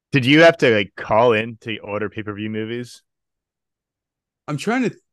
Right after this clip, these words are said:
Speaker 2: yes. Yeah, you did,
Speaker 1: Yeah,
Speaker 2: because this was
Speaker 1: yeah, I
Speaker 2: before,
Speaker 1: guess what I
Speaker 2: um, any,
Speaker 1: remember
Speaker 2: any
Speaker 1: too
Speaker 2: kind
Speaker 1: at
Speaker 2: of
Speaker 1: that time.
Speaker 2: internet stuff. You're
Speaker 1: Yeah.
Speaker 2: right. And so I remember his dad having to call in, and I think we ordered, like, like, Domino's or something like that, and then just sat in the
Speaker 1: <laughs> Yeah,
Speaker 2: living
Speaker 1: yeah,
Speaker 2: room
Speaker 1: yeah,
Speaker 2: and
Speaker 1: yeah.
Speaker 2: watched, and watched, uh,
Speaker 1: Yeah.
Speaker 2: um,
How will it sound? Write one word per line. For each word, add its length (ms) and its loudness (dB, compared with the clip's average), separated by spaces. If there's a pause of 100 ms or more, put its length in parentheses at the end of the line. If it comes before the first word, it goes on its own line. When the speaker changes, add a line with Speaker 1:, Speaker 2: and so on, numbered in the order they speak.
(120)
Speaker 2:
yes. 600 -10
Yeah, 200 4
you 120 2
did, 280 0
Speaker 1:
Yeah, 120 -20
Speaker 2:
because 240 0
this 160 -4
was 80 -2
Speaker 1:
yeah, 80 -2
I 40 -2
Speaker 2:
before, 360 0
Speaker 1:
guess 100 -6
what 40 0
I 80 0
Speaker 2:
um, 60 0
any, 0 - (120)
Speaker 1:
remember 140 0
Speaker 2:
any 80 -4
Speaker 1:
too 140 -2
Speaker 2:
kind 140 0
Speaker 1:
at 60 0
Speaker 2:
of 60 -8
Speaker 1:
that 60 -20
time. 340 -6 (120)
Speaker 2:
internet 360 -6
stuff. 280 -10
You're 140 -2
Speaker 1:
Yeah. 60 -2
Speaker 2:
right. 120 -10 (120)
And 100 -16
so 120 0
I 20 2
remember 220 -2
his 120 -8
dad 340 -6
having 200 -10
to 60 -18
call 360 -8
in, 400 -14 (400)
and 100 -8
I 40 -8
think 160 -6
we 60 -10
ordered, 260 -6 (160)
like, 160 -12 (120)
like, 200 -8 (100)
Domino's 520 -10
or 60 -16
something 280 -12
like 140 -14
that, 280 -8
and 100 -12
then 120 -12
just 320 -18
sat 180 -6
in 60 -4
the 40 0
Speaker 1:
<laughs> 40 0
Yeah, 80 -4
Speaker 2:
living 160 -6
Speaker 1:
yeah, 100 -6
Speaker 2:
room 140 -12
Speaker 1:
yeah, 100 -4
Speaker 2:
and 120 -8
Speaker 1:
yeah. 60 -4
Speaker 2:
watched, 380 -8
and 220 -10
watched, 340 -8
uh, 440 -6
Speaker 1:
Yeah. 240 -6
Speaker 2:
um, 160 -16